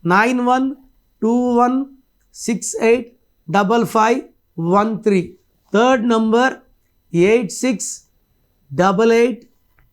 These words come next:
one five double seven double seven. Eight six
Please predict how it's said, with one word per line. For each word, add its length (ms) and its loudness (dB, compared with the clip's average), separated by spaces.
one 420 0
five 460 0
double 420 0
seven 600 -2
double 400 2
seven. 460 0
Eight 380 0
six 540 -8